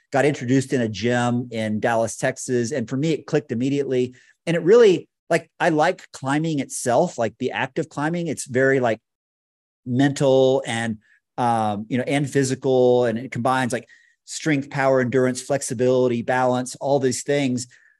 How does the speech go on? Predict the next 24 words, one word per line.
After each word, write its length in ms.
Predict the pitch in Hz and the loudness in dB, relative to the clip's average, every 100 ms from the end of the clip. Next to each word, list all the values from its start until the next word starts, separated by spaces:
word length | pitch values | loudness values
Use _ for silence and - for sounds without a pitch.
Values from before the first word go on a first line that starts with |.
| _ | _
But 160 | 151 165 | 0 0
honestly, 520 | 165 185 208 160 151 | 2 2 0 0 0
the, 200 | 131 113 - | 2 -2 -4
my 140 | 123 120 | -8 -2
favorite 380 | 190 240 190 | 2 2 2
parts 240 | 143 127 131 | 2 0 0
of 80 | 123 | -2
it 140 | 127 127 | -2 0
are, 260 | 123 123 | 2 2
number 220 | 123 131 | 0 0
one, 500 | 127 135 143 147 143 - | 0 2 2 2 -2 -8
the 80 | - | -10
places 440 | - 143 147 123 | 0 0 0 -4
it 120 | 123 | -4
takes 340 | 131 123 - 113 | -4 -6 -6 -8
you, 260 | 107 120 | -6 -8
some 140 | - 131 | -10 -6
of 60 | |
the 60 | 127 | -4
most 180 | 120 104 | -4 -4
beautiful 280 | 123 127 131 | -4 -4 -4
places 300 | 127 123 120 | -4 -2 -4
on 140 | 123 | -6
earth, 240 | 139 120 | -4 -4